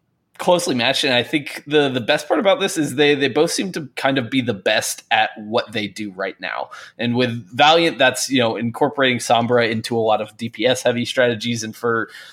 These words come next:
the, the Spark, that's, you know, playing Winston Goats and sometimes including the, the Sombra with that.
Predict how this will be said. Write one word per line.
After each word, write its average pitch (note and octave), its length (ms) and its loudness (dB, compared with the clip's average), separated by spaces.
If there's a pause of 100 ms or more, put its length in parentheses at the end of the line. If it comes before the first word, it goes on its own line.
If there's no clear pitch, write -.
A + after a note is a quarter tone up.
(160)
the, A#2 420 0
the A2+ 60 -18
Spark, F3+ 400 2
that's, B2+ 480 2
you - 80 2
know, A2+ 100 2
playing A#2 600 0
Winston A#2 480 -2
Goats A2+ 400 -2
and G#2+ 400 -6
sometimes A2 520 0
including A2+ 360 -2
the, G#2+ 180 2
the G2 80 -10
Sombra C3 420 2
with A2 180 -4
that. A2 240 2